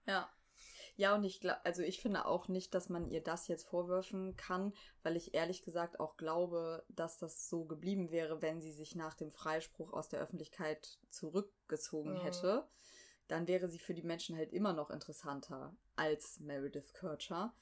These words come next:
Speaker 1: So hart das klingt, weil die meisten Menschen wollen nicht ein Opfer bemitleiden, das einfach nur zur falschen Zeit am falschen
Speaker 2: Mhm.
Speaker 1: Ort war. Und wo es ja auch einfach nichts mehr zu,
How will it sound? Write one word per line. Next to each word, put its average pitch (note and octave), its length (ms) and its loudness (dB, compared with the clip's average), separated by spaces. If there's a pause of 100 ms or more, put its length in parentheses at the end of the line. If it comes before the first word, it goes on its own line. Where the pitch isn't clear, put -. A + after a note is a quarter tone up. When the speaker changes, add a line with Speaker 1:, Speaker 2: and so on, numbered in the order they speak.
(180)
Speaker 1:
So E3 220 -4
hart F3 180 4
das F3 180 2
klingt, G#3 480 2 (440)
weil E3+ 520 6 (120)
die E3 80 -8
meisten F3 640 0
Menschen G3 520 0
wollen F3 520 2
nicht F3+ 480 -4
ein E3+ 120 -2
Opfer F3 420 -2
bemitleiden, F3 1000 -2 (680)
das - 460 -2 (340)
einfach F3 320 -2
nur F3 480 -2
zur - 160 -10
falschen F3 400 0
Zeit F3+ 320 -2
am E3 100 -6
falschen F#3 480 0
Speaker 2:
Mhm. G3 160 -6 (280)
Speaker 1:
Ort F#3 360 4
war. G#3+ 340 4 (380)
Und F#3+ 440 2 (480)
wo F3+ 300 0
es F#3+ 160 2
ja F3+ 160 4
auch F3 180 -2
einfach F#3 380 0
nichts F#3 380 -2
mehr F3 180 -2
zu, E3+ 540 -6